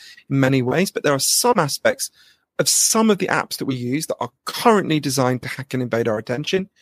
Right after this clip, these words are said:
And we can put that right if we want to. They don't have to work that way. So at the moment,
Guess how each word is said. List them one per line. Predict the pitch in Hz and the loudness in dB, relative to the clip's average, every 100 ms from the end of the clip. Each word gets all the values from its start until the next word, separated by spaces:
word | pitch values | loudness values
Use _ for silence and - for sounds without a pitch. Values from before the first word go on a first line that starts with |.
| _ _ _ _ | _ _ _ _
And | 196 | 0
we | 226 | 0
can | 240 226 | 0 0
put | - | 0
that | 214 190 | 0 2
right | 226 | 2
if | 165 | 2
we | 147 | 0
want | 127 123 | -2 -4
to. | - 120 | -4 -4
They | 131 123 - | -4 -4 0
don't | 185 185 | 2 2
have | 139 160 | -2 -6
to | 165 | -2
work | 151 151 | 0 0
that | - - | -2 -6
way. | 113 98 - _ _ _ _ _ _ - | -6 -8 -14 _ _ _ _ _ _ -10
So | - 165 | -4 -2
at | |
the | 160 | 2
moment, | 175 226 262 160 95 90 | 4 6 6 4 -2 -8